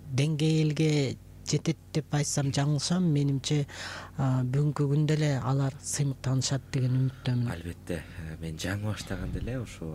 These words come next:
Speaker 2: апамдар уже эле сыймыктанып, э, чын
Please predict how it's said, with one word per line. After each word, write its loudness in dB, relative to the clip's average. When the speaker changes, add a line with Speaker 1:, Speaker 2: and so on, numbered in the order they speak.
Speaker 2:
апамдар -8
уже -8
эле -8
сыймыктанып, -8
э, -14
чын -8